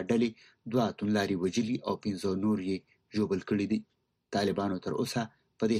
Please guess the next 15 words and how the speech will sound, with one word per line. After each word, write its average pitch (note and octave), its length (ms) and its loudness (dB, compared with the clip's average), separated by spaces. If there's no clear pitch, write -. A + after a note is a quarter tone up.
هکله - 340 -6
څه - 140 -4
نه G2 100 0
دي F#2+ 140 0
ویلي. G2 200 0
د - 20 8
امریکې C#3+ 420 2
صدر D3+ 280 0
جو B2 100 4
بایدن A2 320 2
انتظامیه G2+ 500 0
وایي، B2 200 4
د A2+ 120 2
کورونا G#2 400 0
وایرس G#2+ 300 0